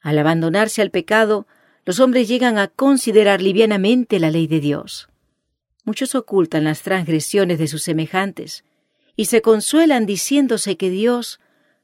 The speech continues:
no será estricto para señalar la iniquidad. Pero su ley es la gran norma de la rectitud, y con ella será comparado todo acto de la vida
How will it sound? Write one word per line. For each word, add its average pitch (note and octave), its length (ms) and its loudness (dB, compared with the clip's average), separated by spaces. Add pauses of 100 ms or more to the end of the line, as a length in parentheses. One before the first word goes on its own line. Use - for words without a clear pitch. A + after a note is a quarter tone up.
no C#4 260 2
será G3 260 -2
estricto E3+ 520 -4
para D#3+ 180 -4
señalar E3 480 -4
la E3 60 -2
iniquidad. D3+ 580 -8 (1040)
Pero E3 220 2
su D#3 180 -4
ley G#3+ 360 0 (440)
es G3+ 200 2
la F3+ 180 2
gran A#3+ 440 2
norma A3+ 380 0
de D#3 100 2
la D3 100 0
rectitud, E3 580 -4 (840)
y A3 120 0
con A3 220 4
ella D#4+ 220 2
será B3 280 0
comparado G#3+ 600 2
todo G3+ 300 2
acto G#3+ 280 0
de G#3+ 100 2
la F3+ 120 2
vida D#3 420 0